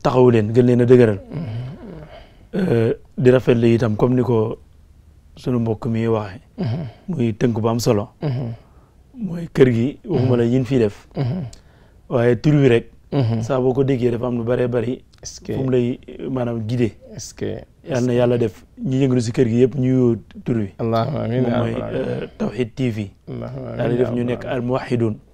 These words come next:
Speaker 2: Allahumma amiin
Speaker 1: Comme
Speaker 2: ya
Speaker 1: ni mu nekk
Speaker 2: rabbal
Speaker 1: woon sunu maam Ibrahim.
Speaker 2: Mhm.
Speaker 1: Ba yàlla ni ko taxazala Ibrahima Khalila.
Speaker 2: Mhm.
Speaker 1: Kon ñu ngi ñaan loolu.
Speaker 2: Mhm.
Speaker 1: Di rafetlu nag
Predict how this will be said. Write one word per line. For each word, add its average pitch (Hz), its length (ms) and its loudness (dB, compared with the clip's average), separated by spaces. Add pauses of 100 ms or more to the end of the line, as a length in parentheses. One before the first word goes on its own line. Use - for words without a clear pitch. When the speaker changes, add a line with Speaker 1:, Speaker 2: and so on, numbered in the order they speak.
(120)
Speaker 2:
Allahumma 123 420 -8
amiin 120 120 -8
Speaker 1:
Comme 131 140 0
Speaker 2:
ya 127 60 2
Speaker 1:
ni 131 60 0
mu 135 60 2
nekk 127 80 2
Speaker 2:
rabbal 127 140 -2
Speaker 1:
woon 120 80 0
sunu 127 180 -4
maam 127 160 -2
Ibrahim. 113 520 -4 (140)
Speaker 2:
Mhm. 113 320 -6
Speaker 1:
Ba 131 80 -4
yàlla 120 240 -2
ni 113 100 -6
ko 123 160 -4
taxazala 117 520 -6
Ibrahima 117 400 -4
Khalila. 120 480 -4 (120)
Speaker 2:
Mhm. 113 260 -8 (400)
Speaker 1:
Kon 120 300 -4 (100)
ñu 131 260 -4
ngi 127 60 -2
ñaan 123 240 0
loolu. 107 360 -4 (140)
Speaker 2:
Mhm. 120 220 -6
Speaker 1:
Di 139 100 6
rafetlu 139 320 4
nag 120 140 0